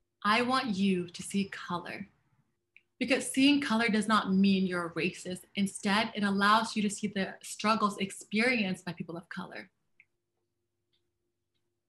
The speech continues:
You've heard the news, you've read the stories. Innocent Black lives have been lost to police brutality and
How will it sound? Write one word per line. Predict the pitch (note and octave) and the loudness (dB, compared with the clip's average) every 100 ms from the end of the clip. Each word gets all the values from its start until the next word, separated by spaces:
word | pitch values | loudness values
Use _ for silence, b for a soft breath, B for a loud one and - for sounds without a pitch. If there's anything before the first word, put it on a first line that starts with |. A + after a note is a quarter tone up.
| - | -6
You've | G#3 G3+ | -4 -2
heard | G3 | -2
the | G#3 | 0
news, | G#3+ G3 F3+ F3 F3+ - - _ _ _ _ _ _ _ _ | 2 2 0 -2 -6 -8 -18 _ _ _ _ _ _ _ _
you've | G#3 G#3 | -2 0
read | G#3 F#3 | 0 0
the | F#3 | -4
stories. | - F#3+ F3 A#2 A#2+ - _ _ _ _ _ _ _ _ _ _ | -4 -4 -4 -6 -10 -12 _ _ _ _ _ _ _ _ _ _
Innocent | A3 A#3+ C#4 B3 A3+ | 0 0 2 0 0
Black | G#3 G3+ G3+ G#3 | 2 2 0 -4
lives | G3 G3 A3 A3 | -2 -2 -2 -4
have | G3 | -4
been | F#3+ F#3 | -2 0
lost | F3+ F3 | -2 -4
to | - | -10
police | - G3 G3 | -4 -2 -2
brutality | B3+ A#3+ A#3+ B3 C4 C4+ C4+ | -4 -4 0 0 2 -2 -2
and | F3+ | -6